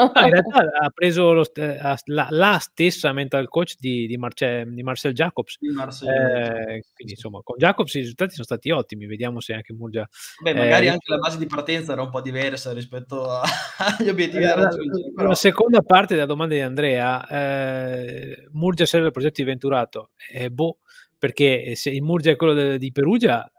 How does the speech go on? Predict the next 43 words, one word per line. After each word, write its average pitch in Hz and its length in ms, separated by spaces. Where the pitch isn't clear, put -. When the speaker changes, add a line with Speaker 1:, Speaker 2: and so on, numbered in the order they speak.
Speaker 1:
sospetto - 440
di 135 100
no, 185 240
perché 127 420
o 180 160
a 208 40
Perugia 170 600
non 147 200
stanno 160 340
vedendo 151 320
le 139 80
sue 156 180
immense 151 360
qualità, 180 540
eh, 139 380
eh, 123 60
o, 131 80
o 143 220
lui 170 220
non, 127 280
non 120 160
sta, 131 340
mhmm, 110 560
dando 123 680
niente 170 640
che, 123 280
che 131 140
faccia 147 360
pensare 139 420
ad 127 80
Alvini, 165 600
tecnico 131 320
del 123 140
Perugia 127 580
che 113 240
mi 110 100
sembra 117 260
sia 120 220
ottavo 123 420
o - 20
nono 120 200
in 120 60
classifica, 156 640